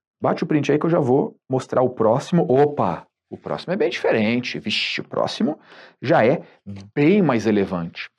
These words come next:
Bem mais relevante. Copiou? Bateu o print pro tio? Que o tio vai trocar de tela. Certo? Então tá. Olha só.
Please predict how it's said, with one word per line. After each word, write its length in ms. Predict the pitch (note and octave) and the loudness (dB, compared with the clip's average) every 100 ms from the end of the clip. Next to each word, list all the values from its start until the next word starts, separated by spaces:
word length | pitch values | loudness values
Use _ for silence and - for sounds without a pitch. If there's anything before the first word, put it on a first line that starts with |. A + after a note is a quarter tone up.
| _ _ _ _ _ _ - | _ _ _ _ _ _ -16
Bem 300 | F2 A#2+ D3 | -4 0 0
mais 160 | G#2 G2 | 0 -2
relevante. 360 | F2+ D#2+ - | -2 -4 -8
Copiou? 560 | F#2+ - C#3 A#3+ B3+ - _ _ - | -8 0 2 2 0 -6 _ _ -8
Bateu 220 | F3+ F#3+ | -4 -2
o 20 | |
print 180 | F#3+ F#3 | -2 -4
pro 120 | E3+ | -4
tio? 340 | - G#3 G#3 - | 4 4 4 -4
Que 260 | _ - | _ -20
o 20 | |
tio 100 | - | -6
vai 80 | D3+ | -4
trocar 200 | F#3+ - | -2 -2
de 120 | D#3+ | -2
tela. 440 | - B3 - - _ _ _ _ _ _ _ _ _ _ _ | 2 2 2 -2 _ _ _ _ _ _ _ _ _ _ _
Certo? 460 | - B2 F#3 A#3 A3 | 0 2 2 0 -2
Então 280 | A2 G#2+ C#3 | -4 -2 -2
tá. 220 | D3 - - _ _ _ _ _ _ _ _ _ _ _ _ _ _ - | -2 -8 -12 _ _ _ _ _ _ _ _ _ _ _ _ _ _ -6
Olha 160 | - | -4
só. 320 | - - D#2 | -4 -4 -6